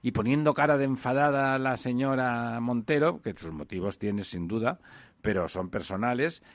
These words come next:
y de golpe y decir que la Constitución es los de verdad, claro, que pensar que eso es lo que le preocupa, mm, me pone de los nervios, sabiendo la cantidad de dinero que se dedica a ese y a otros ministerios, ¿no? O sea, preocúpese de verdad de que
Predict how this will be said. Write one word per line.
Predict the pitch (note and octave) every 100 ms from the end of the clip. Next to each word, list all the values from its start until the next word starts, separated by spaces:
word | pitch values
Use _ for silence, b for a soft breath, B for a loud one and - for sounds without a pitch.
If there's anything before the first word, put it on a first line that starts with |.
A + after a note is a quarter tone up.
| B
y | C3+ D3
de | D3+ C3+
golpe | C#3 C#3+ D3 E3+
y | D#3
decir | C3 B2 - C3 C3+
que | C3 C#3+ C3 A#2 G2+ E2+
la | A#2+
Constitución | C#3 C#3 - C#3+ D3+ B2 F#3 G3 F#3
es | D3
los | E3 B2+
de |
verdad, | A2+ G#2+ E3+ F#3+
claro, | - G3 D#3+
que | B2
pensar | A#2+ A2 D3 E3
que | F3
eso | F3+ E3+ F#3+
es |
lo | E3+
que | C#3+
le | D#3 D3
preocupa, | D3+ C3+ D#3+ F#3 G3 B B B B
mm, | B2+
me | B2 B2 A#2
pone | G#2 C#3+ D#3 E3 D3+
de | C3+
los | B2 A2+
nervios, | C#3+ G#3 F#3+ A#2+
sabiendo | B2 C3+ C#3
la | C#3+
cantidad | B2 A#2 A2+ B2 C3
de | C#3 C#3
dinero | B2 C3 C3+ D3
que | C#3
se | C3
dedica | A#2+ A2+ A#2+ B2 C#3 B2+
a | B2+
ese | B2 C3+ C3
y | A#2+
a |
otros | A#2+ B2 A#2
ministerios, | A#2+ G#2 G2 - F#3+ F3+ G2
¿no? | B2+ F3+ B B B B _
O |
sea, | F2+ E2 -
preocúpese | - G2+ D#3+ E3+ G3 D#3+ D3+
de | B2
verdad | G#2 A2+ A#2+
de | A#2 A2
que | A2 G#2+ F#2